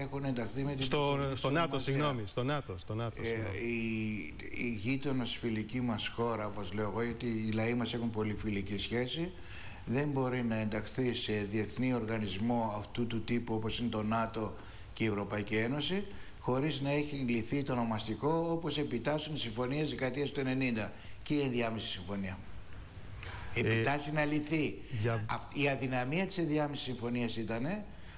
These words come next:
Speaker 1: ότι προϋπόθεται ότι σύντομα θα λυνόταν το ονοματολογικό και γι' αυτό έδινε τη δυνατότητα να ετάται η, η γείτονος χώρα σε διεθνείς
Speaker 2: Μάλιστα.
Speaker 1: οργανώσεις και δεν προέβλεπε, αυτή είναι μια αδυναμία της, τι μέτρα θα ληφθούν αν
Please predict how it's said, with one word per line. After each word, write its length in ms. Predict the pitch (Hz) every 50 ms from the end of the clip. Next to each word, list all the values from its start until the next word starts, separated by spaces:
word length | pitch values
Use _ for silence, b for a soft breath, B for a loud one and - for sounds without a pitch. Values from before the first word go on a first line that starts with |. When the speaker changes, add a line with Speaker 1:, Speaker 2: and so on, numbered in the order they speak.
| B B
Speaker 1:
ότι 240 | - 127 131 127 131
προϋπόθεται 840 | 135 135 - - 135 135 127 127 120 123 147 165 180 185 185 175 151
ότι 160 | 143 - 135
σύντομα 420 | 123 - 170 196 175 185 180 175 160
θα 140 | - 160 143
λυνόταν 500 | 139 135 135 135 135 135 135 135 131 110
το 80 | 131
ονοματολογικό 1080 | 123 123 120 120 117 113 - 117 113 110 110 107 101 101 113 120 131 147 175 - B B B B B B B
και 100 | - -
γι' 100 | 139 131
αυτό 200 | 139 135 135 -
έδινε 300 | 175 170 165 151 160 160
τη 120 | 143 135 143
δυνατότητα 580 | 131 139 131 131 127 127 - 143 139 143 135
να 80 | 135 135
ετάται 500 | 127 120 123 139 139 143 147 147 - 139
η, 320 | 127 120 120 123 120 113 123
η 40 | 123
γείτονος 480 | 127 139 143 139 147 139 135 123 -
χώρα 320 | - - 131 135 135 139 131
σε 120 | - 123
διεθνείς 220 | 120 117 113 110
Speaker 2:
Μάλιστα. 200 | 110 110 107 104
Speaker 1:
οργανώσεις 600 | 107 110 110 110 113 131 143 139 160 208 202 196 B B B B B B B B B
και 180 | - 147 143 143
δεν 200 | 131 175 202 196
προέβλεπε, 720 | 175 180 170 165 156 156 156 151 143 147 143 139 160 170 170
αυτή 180 | 147 - 151
είναι 80 | 156 160
μια 140 | 160 156 147
αδυναμία 460 | 139 135 131 127 123 127 139 156 165
της, 260 | 165 202 220 214 - B B B B B B B B B B B - - -
τι 140 | - 226 233
μέτρα 340 | 196 226 220 214 196 175 160
θα 140 | - 156
ληφθούν 360 | 143 147 147 - - 220 233 254 254
αν 500 | - - 202 220 233 226 202 143 131